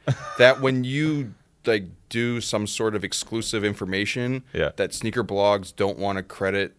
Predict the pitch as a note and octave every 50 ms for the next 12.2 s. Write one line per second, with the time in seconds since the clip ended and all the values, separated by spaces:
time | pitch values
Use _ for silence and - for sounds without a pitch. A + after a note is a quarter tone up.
0 | _ - F#2 F#2 - - - F2 G2 F#2+ - G#2 G2 - - G#2+ G2 G#2 G#2 -
1 | - - G#2+ G#2+ G2+ G2 G2 G2 G2 F#2+ F#2+ F2+ F2+ E2+ - - - F#2 F#2 -
2 | - D#2+ E2+ F2 F2+ F2 F2 F2 E2+ - E2+ - F2+ F2 - G#2+ G#2+ A2 A2+ G#2+
3 | - F3 G#3 C#4+ - - - A#3+ A3 F#3 D#3+ C#3 C#3 D3+ G#3+ A3+ - D3+ - B2+
4 | C#3 D#3+ F#3 G3+ F#3+ - C#3+ D#3 F3 F#3 F3+ F3 - - A#2+ A#2 G#2+ F#2+ F2 D#2
5 | D#2 D#2+ D#3+ D#3 B2+ A2+ C3 D#3 D#3 - D#3 B2 C3 B2+ - - C3+ C3 D3 C3
6 | B2 C#3 C#3+ - - D#3+ B2+ - - - - - - _ _ - - B2+ B2 C#3+
7 | C3+ B2 - - A#2 A#2 A2+ G2+ - A2 - - - - A2+ G2+ A2+ G2 G#2 G2+
8 | G2 - G2+ F#2+ F#2 F2+ E2+ - F#2+ F#2 F#2+ F2+ F#2+ F2+ F2 E2+ - F2+ F2 E2+
9 | F2 E2+ E2+ E2 D#2+ D2 E2 E2 D#2+ D#2+ - - _ - _ _ _ - G2 F#2+
10 | F2+ - G#2+ F#2+ F#2 F2 F2+ F2 F2 - - F2+ F2 E2+ E2+ F2 - F#2+ F#2 F2+
11 | F2 E2 E2 F2 F2 F2 F2+ - - E2+ E2+ E2+ F2+ E2+ E2 F#2+ F#2+ F#2+ F2+ F2+
12 | F2 E2+ -